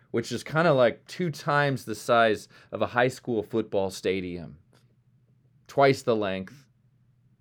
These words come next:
That'd be a hill. It wouldn't probably be as high as the seating at, uh, our, even our high school stadiums, uh, but there was a hill, and there was a section on that hill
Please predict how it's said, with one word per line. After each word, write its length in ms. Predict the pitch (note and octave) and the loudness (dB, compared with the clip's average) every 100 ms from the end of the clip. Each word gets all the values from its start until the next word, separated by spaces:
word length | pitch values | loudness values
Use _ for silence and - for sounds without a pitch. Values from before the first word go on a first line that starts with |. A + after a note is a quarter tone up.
| _ _ _ _ _ _ _ _ _ _ _ _ _ _ _ _ _ _ _ _ _ _ _ _ _ _ _ _ _ _ _ _ _ - | _ _ _ _ _ _ _ _ _ _ _ _ _ _ _ _ _ _ _ _ _ _ _ _ _ _ _ _ _ _ _ _ _ -4
That'd 200 | G#2 F2+ | -2 0
be 140 | G2 | 2
a 80 | F2+ | 2
hill. 500 | - C#3+ D#3+ A2 F#2+ | 0 4 8 8 6
It 120 | G2 | 4
wouldn't 240 | A#2 C#3 A2 | 2 0 2
probably 220 | C#3 A#2+ | 4 4
be 120 | A2+ | 4
as 100 | F#2 | 0
high 460 | - B2 A#2+ A2+ G2 | -2 0 4 6 6
as 320 | F2 - - | 4 -2 -10
the 100 | G2 | -8
seating 440 | - A2+ G2+ F#2+ | -6 -4 -4 -4
at, 160 | F2 - - - - - | -6 -8 -20 -20 -20 -10
uh, 140 | - - | -8 -2
our, 300 | F#2 F#2 - - | 2 4 2 -4
even 220 | G2+ F#2+ | -4 -4
our 120 | F2+ | -2
high 140 | G#2+ | -2
school 280 | G#2 - F#2+ | -4 -4 -4
stadiums, 840 | - A2 A2 G#2 E2+ D#2+ D#2+ - - _ _ - | 0 2 2 2 -2 -6 -10 -16 -18 _ _ -4
uh, 140 | F#2+ | -2
but 220 | F2 G#2 | 0 2
there 140 | G#2 F#2+ | 2 2
was 180 | F2+ | 0
a 80 | F#2+ | 0
hill, 380 | A#2 E3 A#2+ - | 4 6 6 2
and 360 | E2+ F#2 F2+ F#2+ | -6 -8 -6 -4
there 80 | |
was 120 | F#2+ F2+ | -2 -4
a 60 | |
section 500 | - C3 C3 - B2 | 0 2 2 0 -2
on 180 | A#2 A2+ | -2 0
that 220 | G#2 G2 | 0 0
hill 580 | - C3+ C3 B2 A#2+ | 0 0 4 4 2